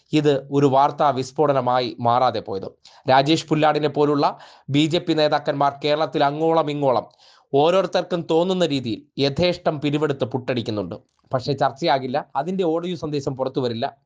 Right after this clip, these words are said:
കേവലം കുടുംബശ്രീയിലുള്ളവരടുത്ത് ഏതെങ്കിലും ഒരു മീറ്റിങ്ങിൽ പങ്കെടുക്കാൻ വന്നില്ലെങ്കിൽ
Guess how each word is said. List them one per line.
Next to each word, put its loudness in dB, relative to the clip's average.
കേവലം 0
കുടുംബശ്രീയിലുള്ളവരടുത്ത് 0
ഏതെങ്കിലും 2
ഒരു 2
മീറ്റിങ്ങിൽ 0
പങ്കെടുക്കാൻ 0
വന്നില്ലെങ്കിൽ -4